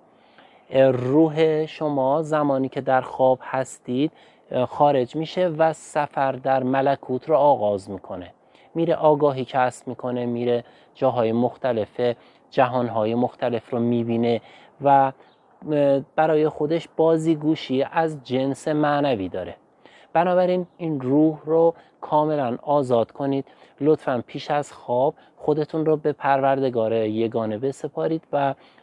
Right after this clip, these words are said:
شکرگزاری کنید، حس حال خوب داشته باشید و با یه شادی معنوی به خواب برید. معمولاً ممکنه شما یه خواب‌های بد ببینید، یه کابوس کوچک داشته باشید،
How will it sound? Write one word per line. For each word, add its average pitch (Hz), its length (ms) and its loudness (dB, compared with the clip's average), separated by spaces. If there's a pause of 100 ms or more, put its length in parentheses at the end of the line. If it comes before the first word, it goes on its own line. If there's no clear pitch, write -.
(320)
شکرگزاری 160 720 0
کنید، 143 340 -4
حس - 260 -6
حال 139 300 0
خوب 143 260 -6 (120)
داشته 165 320 -2
باشید 185 400 -2 (360)
و 151 160 4
با 151 200 2
یه 147 160 2
شادی 147 800 0
معنوی 139 640 -2
به 180 120 2
خواب - 400 0
برید. 117 240 -6 (920)
معمولاً 185 640 2
ممکنه 160 580 -2
شما 131 420 -2 (320)
یه 175 100 -2
خواب‌های 135 520 0
بد 123 380 -2
ببینید، 131 420 -4
یه 131 100 -2
کابوس 127 500 -2
کوچک 117 500 -6
داشته 123 300 -4
باشید، 147 400 -2